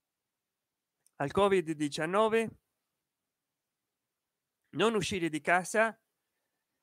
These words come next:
s-, eh, esci solo se strettamente indispensabile. Io adesso non esco, sto in quarantena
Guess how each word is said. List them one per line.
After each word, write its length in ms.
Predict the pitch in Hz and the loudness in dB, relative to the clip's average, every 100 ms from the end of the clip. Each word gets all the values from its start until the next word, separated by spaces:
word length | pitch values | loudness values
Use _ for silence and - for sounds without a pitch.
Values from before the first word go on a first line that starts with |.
| _ _ _ _ _ | _ _ _ _ _
s-, 320 | - - - | -10 -10 -10
eh, 440 | 135 139 160 123 | -12 -8 -8 -4
esci 240 | 240 - 220 | -2 -2 -2
solo 260 | - 233 | 0 0
se 140 | 208 190 | 0 -4
strettamente 720 | - 185 185 185 208 196 175 | -4 -4 -2 0 -2 -2 -2
indispensabile. 1120 | 160 143 - 143 139 147 120 107 110 107 110 - _ _ _ _ _ _ _ _ _ _ _ _ _ | -4 -4 0 0 0 -4 -4 -4 -10 -10 -10 -14 _ _ _ _ _ _ _ _ _ _ _ _ _
Io 280 | - 285 262 | -2 4 6
adesso 680 | 208 196 269 233 - 208 185 | 6 4 0 -2 0 4 4
non 180 | 190 220 | 4 2
esco, 680 | 240 180 - 123 120 - - _ _ _ _ _ - | 2 0 -2 -4 -4 -8 -12 _ _ _ _ _ -10
sto 340 | - 196 196 | -4 2 2
in 140 | 196 | 2
quarantena 840 | 180 185 185 185 208 196 147 127 | 2 2 2 0 2 2 2 -2